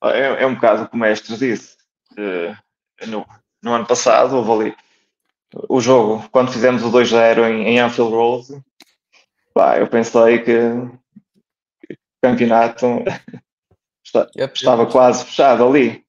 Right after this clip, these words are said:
Speaker 1: <laughs> Eh, pá, acho que não podemos comparar. É, é, é, esta é, época está a ser o contrário da época passada.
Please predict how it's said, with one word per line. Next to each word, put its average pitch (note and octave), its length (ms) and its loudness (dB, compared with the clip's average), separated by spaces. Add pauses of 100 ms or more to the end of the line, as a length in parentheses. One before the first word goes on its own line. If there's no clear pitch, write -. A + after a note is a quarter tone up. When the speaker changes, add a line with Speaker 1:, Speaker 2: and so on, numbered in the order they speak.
Speaker 1:
<laughs> - 440 -4 (760)
Eh, A#2+ 520 4 (140)
pá, A2+ 160 2
acho - 140 -4
que C3+ 160 0
não D3 140 2
podemos D3 260 0
comparar. A#2 640 0
É, C#3 60 4
é, C#3 220 6
é, C#3+ 340 2
esta C#3 200 0
é, C3+ 400 0
época B2+ 260 -2
está C3+ 120 0
a C3+ 40 2
ser C3+ 180 -2
o C3 60 -6
contrário C3 580 2
da B2+ 80 0
época B2+ 360 -4
passada. A#2+ 520 -2